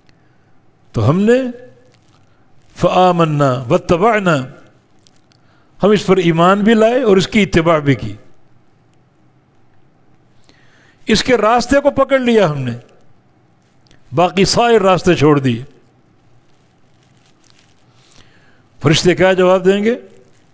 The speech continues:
شاباش دیں گے، "علی الیقین کنت وعلیہ مت وعلیہ تبعث یوم القیامہ۔" تو یقین پر تھا،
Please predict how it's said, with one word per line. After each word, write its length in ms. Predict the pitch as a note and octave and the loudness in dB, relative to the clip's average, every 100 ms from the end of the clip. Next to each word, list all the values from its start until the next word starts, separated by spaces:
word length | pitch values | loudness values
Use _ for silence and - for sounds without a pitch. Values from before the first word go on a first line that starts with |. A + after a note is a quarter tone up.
| _ _ _ _ _ _ _ _ _ _ _ _ _ _ _ _ _ _ _ _ _ _ _ _ _ _ - | _ _ _ _ _ _ _ _ _ _ _ _ _ _ _ _ _ _ _ _ _ _ _ _ _ _ -6
شاباش 560 | - C#3+ D3 A3+ G3+ | -2 0 0 -2 0
دیں 260 | F3 D#3+ C#3 | -2 -2 -6
گے، 80 | G2 F#2+ _ _ _ _ _ _ _ _ _ - _ _ - | -16 -20 _ _ _ _ _ _ _ _ _ -20 _ _ -6
"علی 140 | D3 F3+ | -2 0
الیقین 540 | G3+ F#3 E3+ A#3+ C#4 B3 | 0 0 0 0 2 0
کنت 300 | A3+ A3 E3+ C3 G#2+ - _ - _ _ _ _ _ _ - | 0 -2 -2 -4 -6 -20 _ -20 _ _ _ _ _ _ -6
وعلیہ 460 | C#3+ D#3 F3+ A#3 A#3 | -2 0 2 2 2
مت 360 | A3+ D4 - F#3+ C3+ C#3+ | 0 -2 0 -4 -4 -2
وعلیہ 340 | F3 F3+ A3 A#3 | -2 0 0 0
تبعث 420 | B3+ C#4+ C4 G3+ | 0 0 0 -2
یوم 320 | A3+ A#3 B3 | 0 0 0
القیامہ۔" 500 | A#3+ G#3+ A#3+ C#4+ B3+ G3 - - _ _ _ _ _ _ _ _ _ _ _ _ _ _ _ _ - | -2 0 0 0 -2 -6 -12 -20 _ _ _ _ _ _ _ _ _ _ _ _ _ _ _ _ 0
تو 160 | G#3 | 2
یقین 460 | F#3 E3+ G3 A3 F#3 | 2 0 0 0 0
پر 160 | F3 | -2
تھا، 240 | D3+ B2 | 0 -2